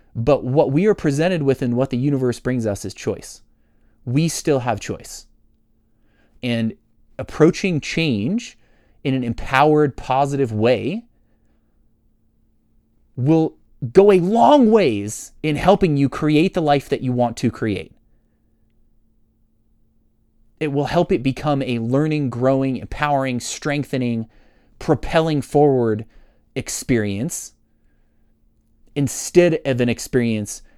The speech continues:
that beats you down and sucks the life out of you and drags you along.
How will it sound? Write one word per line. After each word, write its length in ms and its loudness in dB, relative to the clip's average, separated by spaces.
that 260 -8
beats 300 2
you 80 0
down 480 -2
and 140 -6
sucks 400 -4
the 120 -2
life 280 -2
out 160 -4
of 60 -8
you 420 -10
and 100 -6
drags 420 -2
you 280 -6
along. 600 -4